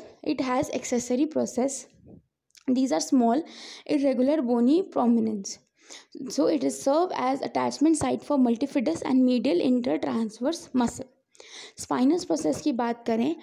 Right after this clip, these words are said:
so it is broad and thick and it extends horizontally। वर्टिब्रल फोरामेन अगर हम लंबर रीजन की बात करें, तो it is triangular in shape,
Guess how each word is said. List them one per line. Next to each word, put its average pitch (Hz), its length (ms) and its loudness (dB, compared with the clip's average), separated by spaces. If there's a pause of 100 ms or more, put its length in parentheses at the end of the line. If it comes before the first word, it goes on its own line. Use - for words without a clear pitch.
(200)
so - 80 -2
it 277 200 2
is 294 160 0
broad 240 300 -2
and 247 360 -2
thick 311 160 2
and - 220 -2
it - 240 -4
extends 285 420 0
horizontally। 240 720 0 (500)
वर्टिब्रल 285 420 2
फोरामेन 269 480 2
अगर 262 200 2
हम 277 140 4
लंबर 254 380 2
रीजन 247 440 -2
की 262 100 0
बात 240 320 0
करें, 254 300 0 (340)
तो 294 100 2
it 269 80 -2
is 370 120 2
triangular 247 640 2 (100)
in 277 80 2
shape, 247 320 0